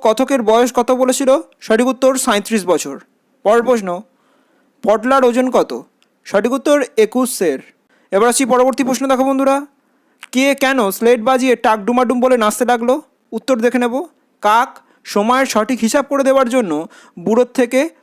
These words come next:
ছটা পয়সা পায়, তাই সে নেচে উঠেছিল। পরের প্রশ্ন, কে মা, পিসি ও শিবুদাকে সম্বোধন করে কাঁদছিল? সঠিক উত্তর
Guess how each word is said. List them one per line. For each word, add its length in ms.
ছটা 280
পয়সা 340
পায়, 240
তাই 220
সে 140
নেচে 240
উঠেছিল। 380
পরের 180
প্রশ্ন, 260
কে 160
মা, 260
পিসি 360
ও 120
শিবুদাকে 500
সম্বোধন 480
করে 180
কাঁদছিল? 380
সঠিক 280
উত্তর 300